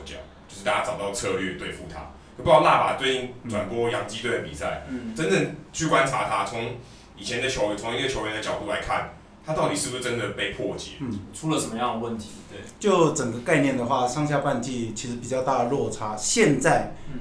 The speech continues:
Speaker 3: 看到的就是他出棒会比较犹豫。
Speaker 2: 嗯哼。
Speaker 3: 所谓的他自己的策略上，可能也是在尝试不同的一个攻击方式。因为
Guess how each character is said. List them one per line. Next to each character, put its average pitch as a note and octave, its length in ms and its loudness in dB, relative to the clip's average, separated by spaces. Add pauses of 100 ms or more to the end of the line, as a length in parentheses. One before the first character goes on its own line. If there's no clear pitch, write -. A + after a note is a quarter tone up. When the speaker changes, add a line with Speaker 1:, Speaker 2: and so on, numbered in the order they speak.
Speaker 3:
看 F3 200 2
到 C#3+ 240 6
的 - 40 2
就 C3+ 120 -4
是 C3 100 -6
他 B2+ 240 -2
出 C3+ 200 -4
棒 A2+ 300 0
会 B2 200 -4
比 G#2 100 -8
较 A#2+ 140 -2
犹 G#2 240 -4
豫。 G#2 140 -8 (340)
Speaker 2:
嗯 D#3 140 -6
哼。 - 60 -10
Speaker 3:
所 C3+ 120 -2
谓 D3+ 160 8
的 C3 240 6
他 D#3+ 140 2
自 E3 160 0
己 B2 120 0
的 A2 80 0
策 C#3 240 2
略 C3+ 160 4
上， A#2+ 260 -2
可 A#2 120 -8
能 A2 200 -4
也 A2 200 -2
是 C3 300 -2
在 C3 200 0
尝 A#2+ 260 -4
试 A#2+ 360 -4 (400)
不 E3+ 80 0
同 A#2 240 -2
的 A#2 120 2
一 B2+ 60 2
个 B2 140 0
攻 A#2+ 240 -4
击 G#2+ 100 -6
方 G#2+ 240 -6
式。 G#2+ 140 -8 (240)
因 D3+ 80 2
为 D3 340 4